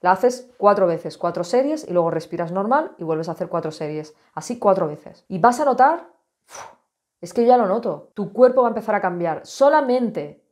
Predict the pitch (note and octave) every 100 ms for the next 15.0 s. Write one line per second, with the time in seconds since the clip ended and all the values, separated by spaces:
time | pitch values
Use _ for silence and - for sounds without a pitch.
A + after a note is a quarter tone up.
0 | _ - F3 F3+ D#3+ D3+ D#3 _ _ D#3
1 | A#3+ C4 B3 A3+ A3+ F3 - A3 A#3+ A#3+
2 | G#3+ A3 G3 E3 E3 D#3+ - D#3+ F3 F#3+
3 | D#3+ D#3 E3 B3+ C4 - _ _ - A3
4 | G3+ F#3+ A3+ G#3+ G#3 D#3 D3+ _ _ F#3+
5 | F#3 F#3+ F#3+ C4+ B3 B3 A#3 G3+ F3+ E3+
6 | A#3+ B3+ D#3 D3+ _ - G#3 G3 G3+ C4+
7 | C#4+ - _ - - G#3 G#3+ D4 D4+ -
8 | _ _ - G3 A3 C#4 A3 A3+ C4 -
9 | A3+ B3+ B3 G3+ A3 A3 A3 F3+ D#3+ E3
10 | E3 D#3 _ - A#3 G#3 G3 G3+ F3+ E3
11 | - - B3 - C#4 G3+ F3+ G#3 C#4 F4
12 | - F#3 E3 F3 G3+ A3+ G3 G#3+ G3+ D#3
13 | - F#3 D3+ - - E3+ E3 - E3+ A3
14 | B3 B3+ A#3 - G3 F3 - G#3+ A#3+ C#4+